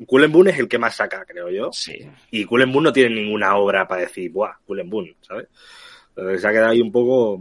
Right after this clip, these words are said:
Speaker 1: entre
Speaker 2: Pa'
Speaker 1: todo
Speaker 2: mí,
Speaker 1: esto,
Speaker 2: pa' mí
Speaker 1: no sé.
Speaker 2: Remender tiene el piloto automático.
Speaker 1: Mm.
Speaker 2: ¿Vale? Familia, ciencia ficción, <coughs> con la familia, bla, bla, bla. Tiene, eh,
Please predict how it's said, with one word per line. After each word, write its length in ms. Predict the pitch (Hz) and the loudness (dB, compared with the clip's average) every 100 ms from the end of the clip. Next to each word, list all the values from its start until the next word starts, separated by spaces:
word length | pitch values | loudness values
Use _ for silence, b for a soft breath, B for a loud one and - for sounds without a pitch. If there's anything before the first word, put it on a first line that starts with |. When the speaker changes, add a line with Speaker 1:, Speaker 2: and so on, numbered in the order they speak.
| 90 - | -12 -10
Speaker 1:
entre 220 | 98 92 | -6 -4
Speaker 2:
Pa' 60 | 127 | -2
Speaker 1:
todo 120 | 101 | 0
Speaker 2:
mí, 60 | |
Speaker 1:
esto, 360 | 110 - 127 - _ _ _ | 0 2 0 0 _ _ _
Speaker 2:
pa' 160 | 139 139 | -2 -2
mí 80 | |
Speaker 1:
no 80 | 202 | -2
sé. 60 | 202 | -2
Speaker 2:
Remender 440 | 180 185 170 233 - _ | -4 -4 -6 -8 -12 _
tiene 180 | 156 170 | -8 -6
el 60 | |
piloto 260 | 165 160 170 | -8 -8 -8
automático. 600 | 143 113 95 76 - _ _ _ _ _ _ - | -8 -12 -14 -18 -20 _ _ _ _ _ _ -12
Speaker 1:
Mm. 120 | 95 b b _ - | -12 b b _ -6
Speaker 2:
¿Vale? 380 | 127 214 170 | -2 -2 -4
Familia, 1040 | - 113 104 127 139 139 147 147 147 147 147 | -10 -10 -6 -4 -4 -2 0 2 0 -2 -6
ciencia 320 | 139 127 135 | -10 -16 -6
ficción, 380 | - 156 143 131 | 0 0 -2 -6
<coughs> 300 | 143 139 139 | -8 -8 -8
con 180 | 120 117 | -12 -10
la 120 | 113 | -10
familia, 680 | - 110 113 131 131 139 139 | -10 -12 -10 -10 -8 -6 -6
bla, 140 | 127 110 | -8 -10
bla, 380 | 120 131 135 127 | -6 -2 -2 -4
bla. 220 | 120 127 b b b _ | -6 -8 b b b _
Tiene, 220 | 135 170 | -8 -6
eh, 260 | 123 123 | -6 -12